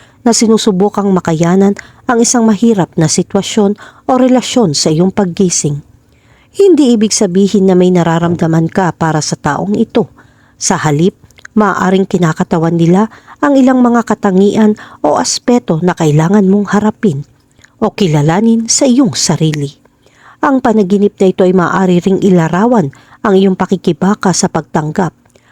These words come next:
at maaaring magpahiwatig ng mga isyu ng pagtanggi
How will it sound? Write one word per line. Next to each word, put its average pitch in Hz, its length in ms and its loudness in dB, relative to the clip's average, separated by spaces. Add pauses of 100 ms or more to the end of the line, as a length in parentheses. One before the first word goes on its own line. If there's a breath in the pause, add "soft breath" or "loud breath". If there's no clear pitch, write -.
(140 soft breath)
at 330 160 0
maaaring 240 480 2
magpahiwatig 180 760 -2
ng 175 140 2
mga 156 240 -2
isyu 214 400 0
ng 220 240 0
pagtanggi 226 640 -2